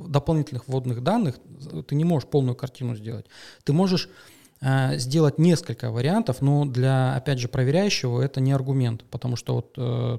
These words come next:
ты будешь говорить, да, видишь напряжение, там, например, по Солнцу. Солнце — это талант. А где он талант эти, э, проявляет? В семье или в работе? Тоже непонятно, где он там.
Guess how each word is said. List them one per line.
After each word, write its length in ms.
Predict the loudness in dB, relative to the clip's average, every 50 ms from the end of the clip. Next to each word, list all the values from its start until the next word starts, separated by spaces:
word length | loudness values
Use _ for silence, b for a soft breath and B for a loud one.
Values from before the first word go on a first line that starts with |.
| -4
ты 80 | -6 -6
будешь 300 | -2 0 0 0 0 0
говорить, 260 | 0 0 0 0 0
да, 140 | 0 0 0
видишь 220 | 0 -2 -4 -6
напряжение, 440 | -6 -8 -8 -6 -2 0 0 0 0
там, 120 | -2 -4 -8
например, 180 | -6 -6 -8 -4
по 120 | -4 -6
Солнцу. 560 | -2 0 0 0 0 -4 -6 -10 -10 -10 -10 -6
Солнце — 280 | -2 -2 -2 -2 -2 -6
это 140 | -6 -6 -6
талант. 400 | -4 -2 -2 0 0 -2 -2 -4 -6
А 80 | -6 -6
где 160 | -2 0 0
он 100 | 0 0
талант 340 | -2 -4 -4 -4 -6 -6 -10
эти, 160 | -12 -10 -8
э, 380 | -8 -8 -8 -10 -10 -12 -12 -14 -8
проявляет? 500 | -4 -2 -2 0 0 -2 -2 -4 -8 -8
В 60 | -10 -6
семье 300 | -4 -2 0 2 2 0
или 100 | 0 -2
в 80 | -2
работе? 300 | -2 -4 -2 -4 -6 -6 _
Тоже 200 | -4 -2 -2 -2
непонятно, 500 | -4 -4 -4 -6 -6 -6 -6 -8 -8 -12
где 160 | -12 -10 -8
он 120 | -10 -10 -10
там. 200 | -12 -16 -18